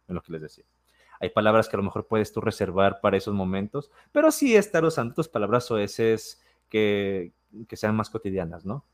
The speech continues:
Pero yo ya tengo como ciertas palabras para, para ciertas cosas, pero creo que sí voy a, voy a aprenderme unas dos que solamente use como en casos así muy,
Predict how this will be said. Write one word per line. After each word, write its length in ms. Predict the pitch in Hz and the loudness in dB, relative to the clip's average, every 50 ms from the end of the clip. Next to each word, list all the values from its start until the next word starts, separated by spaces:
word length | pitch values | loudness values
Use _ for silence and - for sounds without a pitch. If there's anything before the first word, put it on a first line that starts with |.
| _ _ _ _ _ _ _ _ - | _ _ _ _ _ _ _ _ 0
Pero 140 | 127 123 | 2 2
yo 100 | 127 135 | 4 4
ya 140 | 160 180 180 | 4 4 2
tengo 200 | 185 185 196 190 | 2 2 0 0
como 200 | - 165 131 123 | 0 0 0 0
ciertas 360 | 113 - 147 147 143 180 156 | 2 2 2 2 2 0 0
palabras 340 | - - 123 113 120 147 - | 0 2 2 2 2 2 2
para, 400 | - 127 113 101 104 95 - - - | 2 2 2 2 0 -2 -4 -4 -2
para 160 | 107 101 98 | -2 -2 0
ciertas 360 | - - 104 - - - - | -2 -6 -6 -6 -8 -10 -8
cosas, 280 | - 110 101 - 101 - | -8 -8 -8 -8 -8 -8
pero 300 | - 101 95 92 92 - _ _ - - _ _ _ _ _ _ _ _ _ _ _ _ _ - | -6 -6 -4 -6 -6 -8 _ _ -20 -20 _ _ _ _ _ _ _ _ _ _ _ _ _ -2
creo 180 | - 170 175 | 0 0 0
que 100 | - 208 | 0 -2
sí 160 | 202 - 208 | -4 -2 -4
voy 200 | 196 202 214 214 | -2 0 2 4
a, 300 | 208 202 196 170 135 - - | 4 6 4 2 0 -2 0
voy 160 | 127 139 170 | 2 4 4
a 40 | 190 | 4
aprenderme 420 | 185 175 143 123 127 143 160 170 | 4 2 0 2 2 2 2 0
unas 260 | 175 175 175 165 139 | 0 2 0 0 0
dos 200 | 135 139 160 - | 0 -2 -2 -2
que 100 | - - | -6 -6
solamente 520 | - - 135 135 127 123 123 127 127 - 131 | -2 -2 0 0 0 0 -2 -2 0 0 0
use 280 | 123 123 120 - - - | 0 0 -2 -4 -6 -6
como 240 | - 123 120 110 107 | -4 -4 -2 0 0
en 120 | 98 98 | 0 2
casos 360 | - 107 104 101 - 120 - | 2 2 2 2 0 -4 -6
así 200 | 107 - - 107 | -6 -4 -2 -2
muy, 520 | 110 113 110 113 113 110 110 104 101 107 | 0 2 2 2 2 0 0 -2 -4 -8